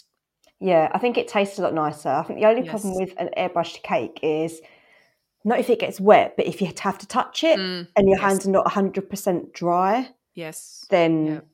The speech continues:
Speaker 2: you can mark it.
Speaker 1: Yeah,
Speaker 2: Mm-hmm.
Speaker 1: yeah. And I find as well, like, if you get a mark while you're airbrushing, you can't undo that because spraying over
Speaker 2: No.
Speaker 1: it just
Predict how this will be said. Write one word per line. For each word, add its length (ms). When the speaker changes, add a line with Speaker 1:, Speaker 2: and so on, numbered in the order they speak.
Speaker 2:
you 80
can 160
mark 320
it. 120
Speaker 1:
Yeah, 440
Speaker 2:
Mm-hmm. 120
Speaker 1:
yeah. 240
And 100
I 60
find 280
as 120
well, 220
like, 220
if 180
you 80
get 220
a 40
mark 460
while 320
you're 220
airbrushing, 720
you 100
can't 340
undo 320
that 280
because 260
spraying 380
over 280
Speaker 2:
No. 40
Speaker 1:
it 100
just 240